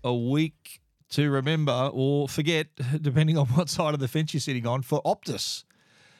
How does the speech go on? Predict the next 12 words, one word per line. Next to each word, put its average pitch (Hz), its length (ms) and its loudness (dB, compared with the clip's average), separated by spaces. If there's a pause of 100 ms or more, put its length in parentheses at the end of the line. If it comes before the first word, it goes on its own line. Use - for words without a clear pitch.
(220)
Optus, 143 580 0
uh, 135 240 -2
they 127 60 2
had 131 140 0
their, 123 320 0
their 120 460 -2 (220)
n-, 127 280 0
major 127 540 2 (100)
outage, 143 680 -2 (100)
uh, 123 380 -2
last 127 400 0
Wednesday, 147 760 2